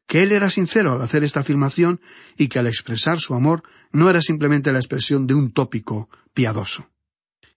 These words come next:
Y finaliza este primer versículo con la frase:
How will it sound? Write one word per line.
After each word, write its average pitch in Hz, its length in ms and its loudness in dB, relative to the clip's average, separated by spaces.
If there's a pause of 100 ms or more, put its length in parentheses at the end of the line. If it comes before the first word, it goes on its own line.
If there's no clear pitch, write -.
(220)
Y 170 60 0
finaliza 156 580 2
este 147 220 -2
primer 147 280 2
versículo 180 520 0 (300)
con 147 160 0
la 143 120 0
frase: 180 400 -2